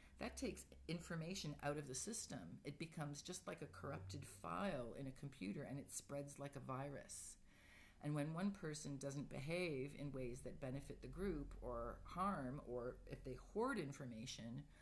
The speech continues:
we suffer in our ability to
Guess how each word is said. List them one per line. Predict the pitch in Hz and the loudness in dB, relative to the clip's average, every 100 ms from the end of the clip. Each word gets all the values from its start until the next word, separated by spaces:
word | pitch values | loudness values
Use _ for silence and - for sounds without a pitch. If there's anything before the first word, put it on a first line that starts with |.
| - - - | -16 -16 -6
we | - 165 | 0 2
suffer | - 226 - - 127 104 | 6 4 4 2 2 2
in | - 131 | 0 2
our | 127 123 | 2 2
ability | 135 147 165 139 110 113 - - - | 0 0 2 0 -2 -4 -8 -4 0
to | 143 135 131 131 131 123 | 2 2 2 0 0 -2